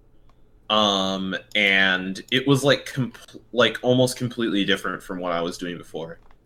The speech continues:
Thicker lines, facing a different direction,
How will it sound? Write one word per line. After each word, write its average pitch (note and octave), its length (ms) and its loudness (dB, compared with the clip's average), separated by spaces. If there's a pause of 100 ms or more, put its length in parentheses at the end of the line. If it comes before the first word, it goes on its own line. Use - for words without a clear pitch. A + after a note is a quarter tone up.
(760)
Thicker E3 400 0
lines, A#2 840 -2 (540)
facing B2 380 0
a D3+ 40 2
different D3+ 300 0
direction, G2+ 760 2